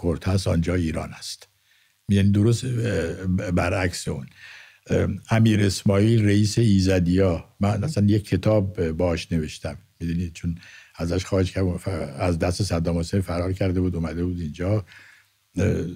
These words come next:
برای اولین بار گفت آقا ما می‌دونی چیه؟ زردشتی هستیم و ایرونی. اسمشون رو گذاشتن یزیدی که مسلمونا نکشنشون، ولی که ما می‌خوایم از این چیز بمیریم.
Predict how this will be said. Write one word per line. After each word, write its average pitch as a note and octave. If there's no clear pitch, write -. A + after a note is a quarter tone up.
برای G2
اولین F#2+
بار G#2+
گفت A2
آقا G#2
ما G#2+
می‌دونی A2+
چیه؟ F2
زردشتی F#2+
هستیم G#2+
و A2+
ایرونی. F#2
اسمشون G2+
رو G#2
گذاشتن G2+
یزیدی F#2
که G2+
مسلمونا F2+
نکشنشون، E2+
ولی A2
که A2+
ما A2
می‌خوایم G#2
از F2
این F#2+
چیز F#2
بمیریم. E2+